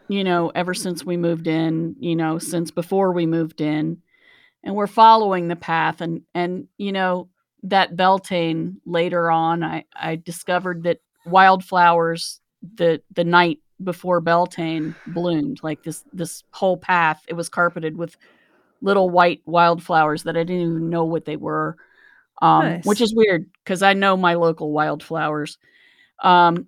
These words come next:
Speaker 1: which leads me to believe that that wasn't a human path, but
Speaker 2: Yeah, <laughs> something else
Speaker 1: it,
Speaker 2: going on.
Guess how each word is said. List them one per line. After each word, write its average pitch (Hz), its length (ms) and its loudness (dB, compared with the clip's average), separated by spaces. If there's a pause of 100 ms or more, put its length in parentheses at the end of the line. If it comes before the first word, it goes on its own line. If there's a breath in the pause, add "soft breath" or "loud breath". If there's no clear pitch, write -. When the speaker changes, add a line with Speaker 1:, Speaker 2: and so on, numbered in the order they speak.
Speaker 1:
which 226 260 2
leads 285 260 2
me 240 120 2
to 220 80 -2
believe 190 500 0 (180)
that 190 240 -12
that 180 280 0
wasn't 175 420 -2
a - 40 -2
human 160 380 -4
path, 156 460 -4 (100)
but 151 260 -2 (440 loud breath)
Speaker 2:
Yeah, 220 180 4
<laughs> - 180 -6
something 226 380 0
else 190 220 0
Speaker 1:
it, - 40 -12
Speaker 2:
going 190 240 -2
on. 196 240 -10